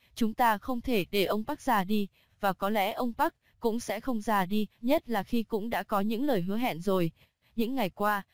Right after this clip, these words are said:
có không ít tin đồn về tương lai của huấn luyện viên Park Hang-seo. Có thông tin cho rằng, một câu lạc bộ Trung Quốc sẵn sàng trả thầy Park mức lương lên đến một trăm năm mươi ngàn U S D tháng, hay một câu lạc bộ Malaysia sẵn sàng trả mức lương một trăm ngàn U S D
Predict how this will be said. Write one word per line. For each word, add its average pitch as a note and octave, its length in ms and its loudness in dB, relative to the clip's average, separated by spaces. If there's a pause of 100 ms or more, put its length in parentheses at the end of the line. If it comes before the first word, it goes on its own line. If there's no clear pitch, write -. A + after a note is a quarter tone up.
(120)
có G#3+ 140 0
không A#3 220 -4
ít C4 180 0
tin A3 220 0
đồn F#3 340 0
về F#3 140 0
tương G#3+ 220 -2
lai G3+ 200 0
của F3 180 -4
huấn G3 240 -2
luyện F#3+ 200 0
viên A3 220 -2
Park C#4 160 -6
Hang-seo. A#3 500 2 (480)
Có G#3+ 120 -4
thông A3+ 200 -2
tin G#3 200 0
cho G3+ 160 -4
rằng, F#3+ 300 0 (200)
một G#3 180 -2
câu A3 140 -4
lạc G#3 280 0
bộ G3 160 0
Trung G#3 220 -4
Quốc D4+ 220 2 (180)
sẵn A#3+ 240 -6
sàng G#3+ 280 -2
trả F#3+ 180 -4
thầy F#3+ 220 -2
Park C#4 200 -10
mức D#4 180 0
lương A#3 240 4
lên G#3 260 0
đến G3 160 -2
một A#3+ 180 -2
trăm A3 220 -6
năm A3+ 180 -4
mươi A#3 100 -2
ngàn G3 280 0
U G#3 100 -8
S C4+ 240 -4
D A3+ 40 2 (140)
tháng, F#3+ 240 -4 (140)
hay B3 200 -4
một G3+ 200 -2
câu G#3 140 -2
lạc G#3 220 0
bộ F#3 180 -2
Malaysia G3+ 840 -4 (180)
sẵn A3 240 -6
sàng A3 300 -2
trả F#3+ 160 -4
mức B3 200 -2
lương A#3+ 200 2
một G3 160 -2
trăm A3 200 -6
ngàn G3 200 0
U F#3+ 100 -8
S C4+ 240 -6
D A#3 40 2